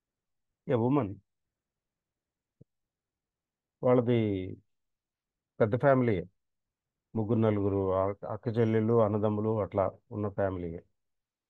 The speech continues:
అయితే ఈ అమ్మాయి కొంచెం, ఆ, వాళ్ళతో compare చేసుకుంటే కొంచెం అంత అందంగా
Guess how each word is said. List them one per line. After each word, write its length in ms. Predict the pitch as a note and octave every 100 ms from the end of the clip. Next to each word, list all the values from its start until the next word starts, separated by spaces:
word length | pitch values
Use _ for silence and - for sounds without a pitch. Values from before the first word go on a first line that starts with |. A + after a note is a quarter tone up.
| _ _ _ _ _ _ -
అయితే 200 | B2 - F3 - F3+
ఈ 40 | G3 - C#3
అమ్మాయి 380 | D#3+ E3+ G#2 G#2 E3 _ _ _ _ _ _ _ _ _ _ _ _ _ _ _ _
కొంచెం, 300 | F#3+ F3 F3+ F3 -
ఆ, 100 | C#3 B2
వాళ్ళతో 300 | C3 C#3 D#3 F3
compare 280 | E3 D3+ E3+ D3+
చేసుకుంటే 300 | C#3 F3+ F#3 F3+
కొంచెం 200 | E3+ D3+
అంత 200 | C3 C#3 B2 A2 G2+ G#2 _ - _ - - _ _ _ _ _ - - _ D3
అందంగా 280 | D3+ F3+